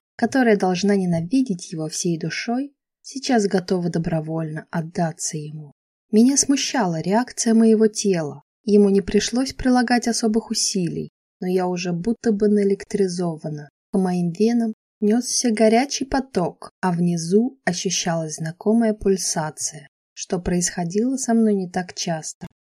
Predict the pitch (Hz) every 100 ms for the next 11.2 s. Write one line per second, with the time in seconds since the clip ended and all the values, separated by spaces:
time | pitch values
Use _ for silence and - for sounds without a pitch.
0 | _ - 220 214 208 - 196 196 196 185
1 | 190 233 - - 165 _ - 214 240 294
2 | 247 175 160 160 170 180 247 285 - -
3 | 254 277 277 226 208 202 190 180 165 156
4 | 185 226 240 233 240 220 208 190 180 -
5 | 180 175 - - 180 170 170 170 175 202
6 | 180 165 - 156 147 143 _ _ _ _
7 | 196 185 170 190 175 185 277 403 392 330
8 | - 180 - 180 185 175 165 156 _ _
9 | - - 311 - - - 254 180 175 185
10 | 175 185 202 214 208 185 - 208 196 202
11 | 196